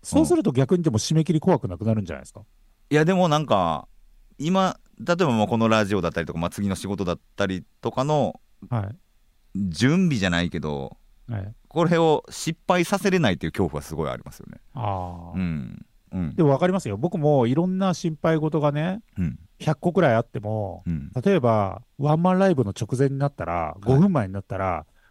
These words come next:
Speaker 1: とりあえずそこどうでもいいから、
Speaker 2: うん。
Speaker 1: 次のライブだけに集中しようっ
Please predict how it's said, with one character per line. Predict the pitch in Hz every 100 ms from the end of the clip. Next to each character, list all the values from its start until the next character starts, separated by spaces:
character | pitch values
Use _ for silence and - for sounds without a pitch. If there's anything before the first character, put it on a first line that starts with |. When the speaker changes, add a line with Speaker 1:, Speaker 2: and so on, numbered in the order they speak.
| _ -
Speaker 1:
と |
り | 220
あ | 269
え |
ず | 147
そ | 143
こ | 135
ど | 98 117 175
う |
で | 190
も | 196
い | 185
い |
か | -
ら、 | 101 98 80 -
Speaker 2:
う |
ん。 | 87
Speaker 1:
次 | - 196 208
の | 151
ラ | 127
イ |
ブ | 120
だ | 120 120
け |
に | 110
集 | - 113
中 | 110
し | 101
よ | 101
う |
っ | 80